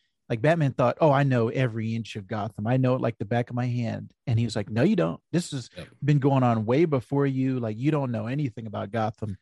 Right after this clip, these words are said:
Speaker 1: I like that, turning it on its head, because there's, half of me is like,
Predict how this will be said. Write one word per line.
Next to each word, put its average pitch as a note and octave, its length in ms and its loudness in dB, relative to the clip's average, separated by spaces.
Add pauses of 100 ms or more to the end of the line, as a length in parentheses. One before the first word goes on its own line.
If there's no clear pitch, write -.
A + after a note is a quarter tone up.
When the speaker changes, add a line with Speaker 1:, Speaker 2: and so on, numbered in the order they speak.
(380)
Speaker 1:
I D3+ 120 4
like D3 440 0
that, B2+ 440 2 (720)
turning E3 360 0
it D3 60 0
on C#3 140 0
its C3 160 -6
head, D3 220 -2
because D3+ 300 -2 (260)
there's, G3 220 0 (100)
half D4 300 -2
of C4+ 60 -4
me A3 120 -2
is E3 140 -2
like, C3 360 -4